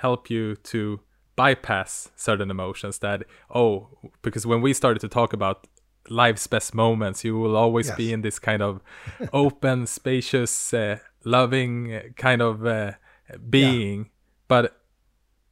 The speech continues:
Speaker 1: my experience is that to be a <laughs> human being is feeling all kind of
Speaker 2: Mm-hmm.
Speaker 1: emotions, the whole vast ex-, human experience. And
Speaker 2: Yes.
Speaker 1: it's not
Speaker 2: <laughs>
Speaker 1: being free from them, it's being free to feel them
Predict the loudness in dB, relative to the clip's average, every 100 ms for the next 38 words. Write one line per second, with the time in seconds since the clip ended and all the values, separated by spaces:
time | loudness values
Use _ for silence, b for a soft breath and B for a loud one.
0 | _ _ _ _ -6 0 0 0 -2 -2
1 | -4 -6 -4 -2 -2 -6 _ -10 -4 0
2 | 2 0 -4 -8 -10 -6 -2 0 0 0
3 | -2 -2 -4 -6 -8 -12 _ _ _ _
4 | _ -12 -2 0 2 0 -4 -10 _ 2
5 | 4 4 0 0 0 -4 -6 -18 _ _
6 | _ _ -14 -8 -2 2 2 -2 -8 -10
7 | -18 -20 _ -4 -2 2 4 4 2 -4
8 | -10 -10 -8 -2 -2 -2 -4 -2 0 0
9 | -4 -6 -6 -6 -6 -6 -6 -6 -8 -8
10 | -2 -2 -2 -6 -4 -2 -2 -4 -8 -4
11 | -4 -4 -2 2 2 0 -4 -6 -8 -8
12 | -8 -8 -12 -10 -6 -6 -8 -12 _ -12
13 | -4 2 4 2 -4